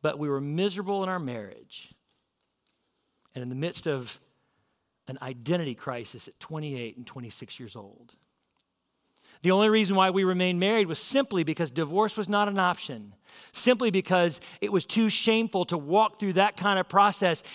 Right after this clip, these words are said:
And so we had a choice. Were we gonna remain in this kind of place and live parallel lives, or were we going to stop, breathe, and discover who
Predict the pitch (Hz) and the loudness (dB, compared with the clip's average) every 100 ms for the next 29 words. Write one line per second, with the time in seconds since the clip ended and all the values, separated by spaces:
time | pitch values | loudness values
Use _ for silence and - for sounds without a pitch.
0 | - 185 - 196 170 190 247 269 220 226 | -2 -2 2 2 2 2 4 4 4 4
1 | 214 - - 240 202 156 - - - - | 2 -2 -2 2 2 2 -2 -6 -16 -10
2 | 165 214 254 262 240 220 180 170 175 208 | 4 8 8 6 2 2 2 0 2 4
3 | 247 254 240 190 147 220 220 220 220 220 | 4 4 4 0 4 4 4 0 0 0
4 | 190 170 156 170 147 131 - 190 196 196 | 0 2 0 -2 -4 -6 -4 0 2 2
5 | 185 156 143 139 143 - - - 175 160 | 2 2 2 0 -4 -12 -20 -4 -2 0
6 | 160 151 233 185 143 139 - - - 160 | -2 0 0 2 0 -4 -8 -20 -10 -6
7 | 135 131 - 190 165 127 - - - - | -4 -2 -2 2 2 0 -4 -18 -20 -20
8 | _ 131 160 165 131 113 104 _ _ 139 | _ -4 -2 0 -2 -6 -12 _ _ -12
9 | 131 123 - - - - 196 160 135 98 | -10 -4 -2 -2 -4 -6 -6 -4 -8 -10
10 | 73 - _ _ _ _ - 180 127 101 | -16 -20 _ _ _ _ -4 -2 -2 -8